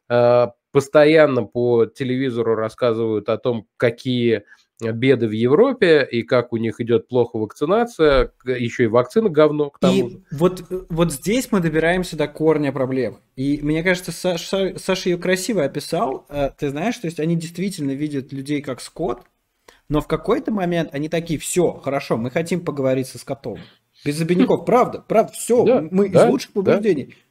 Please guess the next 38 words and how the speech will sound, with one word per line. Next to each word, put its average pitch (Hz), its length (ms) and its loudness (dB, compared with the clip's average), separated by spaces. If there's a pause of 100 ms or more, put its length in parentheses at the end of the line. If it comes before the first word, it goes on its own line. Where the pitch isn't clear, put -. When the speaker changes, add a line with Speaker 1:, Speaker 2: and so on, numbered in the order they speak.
Speaker 1:
Да. 143 380 2 (100)
Speaker 2:
Но 156 100 -4
мы 277 120 2
не 285 100 4
умеем, 302 400 0
типа, 160 520 -4
Speaker 1:
Ну-ка 202 240 6
Speaker 2:
"Эй, 233 40 2
Speaker 1:
иди 233 120 4
Speaker 2:
с-" 226 60 -4
Speaker 1:
сюда, 208 340 6
ну-ка 226 220 2
иди 208 120 -2
сюда, 185 180 2
сидеть. 185 500 0 (160)
Speaker 2:
Да, 175 240 4
Speaker 1:
Вот. 165 80 -2
Speaker 2:
"Э, 185 220 -4
э, 269 240 0
эй, 277 220 2
Скотт, 254 380 0
смотри, 202 560 -2
типа, 139 460 -2
вот 170 180 0
я 214 200 6
тебя 196 260 2
бил 247 320 2
этой 175 200 2
палкой, 135 460 0
а 110 40 -6
теперь, 208 360 -4
я 180 60 4
не 170 60 0
знаю, 160 200 0
поглажу 165 600 2
этой 117 220 -6
палкой", 110 480 -12
да? 202 200 -6